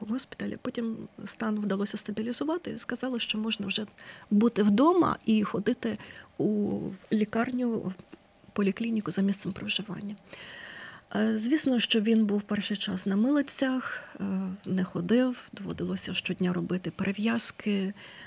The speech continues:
Це купа ліків, як ви розумієте, е, гроші, відповідно, так, тому що це все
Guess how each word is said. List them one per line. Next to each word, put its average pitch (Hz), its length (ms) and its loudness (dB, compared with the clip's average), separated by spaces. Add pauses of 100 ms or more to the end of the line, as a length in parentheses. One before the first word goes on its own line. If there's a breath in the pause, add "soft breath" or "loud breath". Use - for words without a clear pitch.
(160 loud breath)
Це 180 440 4
купа 196 280 0
ліків, 233 300 4
як 202 160 0
ви 202 100 2
розумієте, 196 720 2
е, 175 260 -2 (440)
гроші, 185 760 4
відповідно, 190 800 0
так, 214 200 -6
тому 170 240 -6
що - 140 -6
це - 140 -8
все - 260 -2